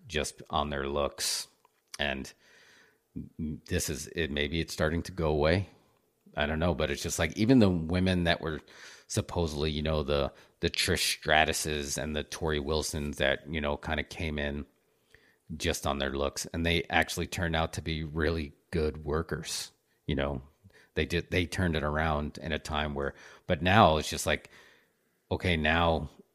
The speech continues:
everybody's coming in. So what are you gonna do different? You know, what are you gonna do that's gonna get you over? Which is the whole thing, right? It's just, what are you gonna do to get, what are you gonna do to get me to buy a ticket, virtual ticket now? What are you gonna do to get me to invest my time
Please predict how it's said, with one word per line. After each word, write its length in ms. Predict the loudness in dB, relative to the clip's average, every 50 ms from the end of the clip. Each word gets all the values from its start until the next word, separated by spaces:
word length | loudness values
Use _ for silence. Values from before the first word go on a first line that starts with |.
| _ _ _
everybody's 560 | 0 0 0 0 -2 0 -2 -2 -2 -2 -6
coming 320 | -6 -6 -6 -4 -4 -4 -4
in. 260 | -4 -6 -6 -8 -10
So 160 | -6 -4 -4
what 220 | -4 -2 -2 -2
are 40 | -2
you 80 | -2 -4
gonna 180 | -4 -4 -4
do 400 | -4 -4 -4 -4 -4 -4 -6 -8 -10 _ -16 -12 -6
different? 400 | -4 -4 -4 -2 -4 -8 -8 -10 -14 -20 _ _ _ _ _ _ _ -6
You 120 | -4 -2
know, 140 | -2 -2 -2
what 220 | -2 0 0 2
are 40 | 2
you 80 | 2 0
gonna 160 | 0 -2 -2
do 220 | -2 0 -2 0
that's 260 | 0 0 -2 -4 -8 -10
gonna 200 | -8 -6 -6 -6
get 280 | -4 -2 -2 -2 -2
you 320 | -4 -6 -6 -6 -6 -8 -8 _
over? 420 | 0 0 2 2 2 0 -2 -2 -8 -20 -20 -20 -20 -20 -20 _ _
Which 140 | -6 -6
is 120 | -4 -4 -2
the 80 | -4
whole 200 | 0 0 0 0
thing, 220 | 0 0 2 2 4
right? 180 | 4 4 2
It's 120 | 0 -2 -4
just, 180 | -8 -8 -8
what 320 | -10 -10 -4 6 8 8 10
are 40 | 10
you 60 | 8
gonna 200 | 8 6 6 6
do 160 | 6 4 4
to 80 | 4 4
get, 220 | 2 2 2 2
what 220 | 4 4 4 4 6 4
are 140 | 4 6
you 120 | 6 6 6
gonna 180 | 6 4 2
do 360 | 2 0 0 0 0 -2 -4 -6 -10 -20 -20 -20 -20 _ _ _
to 80 | -6 -4
get 220 | 0 0 0 0
me 180 | 0 -2 -2 -2
to 120 | -2 -4 -6
buy 460 | -2 0 2 2 4 2 2 0 -4 -10 _ _ _ -20 -20 _ _
a 100 | -4 -4
ticket, 500 | -4 -2 -2 -4 -2 0 -2 -4 -4 -6 -14 -20 _ _ _ _ _ _ -6
virtual 440 | -2 -2 -2 -2 -2 -4 -4 -4 -4
ticket 380 | -4 -6 -6 -4 -6 -8 -6
now? 280 | -6 -8 -6 -6 -6 -6
What 180 | -4 -4 -2
are 20 | 0
you 100 | 0 0
gonna 160 | 0 0 -2
do 160 | -2 -2 -4 -4
to 60 | -4
get 200 | -2 -4 -4 -2
me 160 | -4 -8 -8
to 140 | -6 -6 -6
invest 420 | -6 -4 -4 -4 -4 -4 -6 -6
my 220 | -2 4 6 6 6
time 460 | 6 4 0 0 0 0 -2 -6